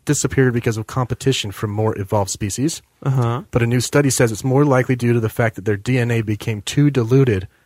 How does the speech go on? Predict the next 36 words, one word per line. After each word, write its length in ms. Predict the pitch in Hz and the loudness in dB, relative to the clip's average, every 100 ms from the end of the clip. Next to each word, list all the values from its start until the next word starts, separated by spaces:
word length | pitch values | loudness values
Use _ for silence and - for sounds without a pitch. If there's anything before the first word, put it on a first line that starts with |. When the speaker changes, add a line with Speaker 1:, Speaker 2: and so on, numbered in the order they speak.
| _ _ | _ _
Speaker 1:
to 100 | 113 | -2
have 180 | 107 104 | -2 0
much 200 | 123 - | -2 0
of 80 | 131 | 0
an 80 | |
effect 400 | 110 - 110 - - | -2 -2 -4 -4 -10
on 160 | 110 95 | -10 -8
subsequent 560 | - 117 - - 107 | -4 -4 -6 -8 -8
generations. 840 | 87 107 98 107 120 - 147 - - _ _ _ _ _ 339 _ 107 | -4 -4 -2 -2 -2 -6 -12 -16 -20 _ _ _ _ _ -20 _ -10
Speaker 2:
Oh. 400 | 104 71 55 - - | -8 -8 -10 -14 -4
Speaker 1:
That 220 | 127 156 | 2 2
can 100 | - | 2
be 80 | 175 | 2
blamed 540 | 143 120 123 117 120 127 | 2 2 2 2 -2 -2
on 160 | 117 110 | -4 -2
interbreeding 840 | 143 143 139 120 131 156 101 95 - - | 0 2 2 2 2 2 0 -4 -12 -4
between 360 | 123 - 120 | -4 -2 -2
Randy 460 | 104 120 139 160 139 | 0 2 4 2 0
cavemen, 640 | - 139 147 113 87 92 - _ - - - | 2 2 2 0 -6 -8 -12 _ -16 -14 -2
<laughs> 200 | 156 170 - - _ | 2 2 0 -10 _
who 140 | - 143 | 4 8
lived 240 | 139 143 | 6 6
between 320 | 147 - 131 | 2 4 2
thirty-five 460 | 120 131 127 131 120 | 4 2 4 2 2
thousand 320 | 123 117 113 | 2 2 0
and 80 | 110 | -2
a 40 | |
hundred 180 | 113 110 | -2 -2
twenty 180 | - 107 | -4 -2
thousand 280 | 104 98 104 | -4 -2 -2
years 140 | 123 | -2
ago, 280 | 101 80 - _ _ | -4 -8 -8 _ _
and 140 | 123 113 | -4 -4
the 40 | |
first 280 | - 123 - | 0 0 0
humans 500 | - 196 127 92 | 2 2 2 -2